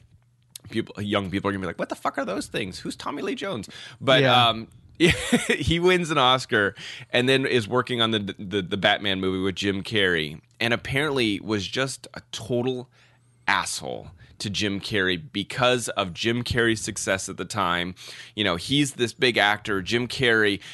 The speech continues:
Speaker 1: is just killing it in the box office with Dumb and Dumber,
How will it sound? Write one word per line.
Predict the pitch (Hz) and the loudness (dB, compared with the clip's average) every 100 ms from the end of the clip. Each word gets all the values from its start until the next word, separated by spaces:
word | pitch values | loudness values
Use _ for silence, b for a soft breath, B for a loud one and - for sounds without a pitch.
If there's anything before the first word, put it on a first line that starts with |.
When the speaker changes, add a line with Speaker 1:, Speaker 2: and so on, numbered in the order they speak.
| B | B
Speaker 1:
is | 131 113 | 2 2
just | - 117 92 - | 2 -2 -2 -8
killing | - - - 165 170 170 143 | -12 -10 -2 2 2 2 0
it | 117 85 - | 0 -4 -4
in | 113 | -4
the | 107 | 2
box | 98 98 - | 4 2 2
office | 101 87 78 80 73 | 0 0 -2 -6 -8
with | 90 95 - | -8 -8 0
Dumb | 123 123 | 2 2
and | 113 98 | -2 0
Dumber, | 110 104 104 95 | 2 2 2 0